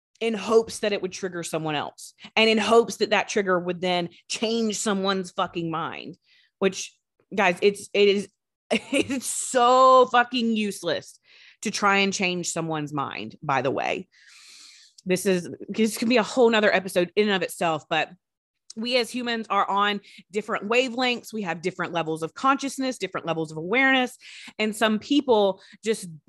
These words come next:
because of their level of consciousness and their level of, of awareness, they physically cannot see certain things. They are not awake to it. They are not open to it. And thereby they cannot see it.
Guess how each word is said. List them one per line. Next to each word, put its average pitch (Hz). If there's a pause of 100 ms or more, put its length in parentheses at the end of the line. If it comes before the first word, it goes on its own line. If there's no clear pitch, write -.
(180)
because 226
of 233
their 208
level 196
of 190
consciousness 202
and 190
their 170
level 175
of, 165
of 170
awareness, 165 (240)
they 233 (160)
physically 294
cannot 208 (220)
see 233
certain 151
things. - (580)
They 220
are 214
not 214
awake 196
to 277
it. 247
They 202
are 196
not 190 (120)
open 226
to 240
it. 226
And 190
thereby 190
they 175
cannot 190
see 269
it. -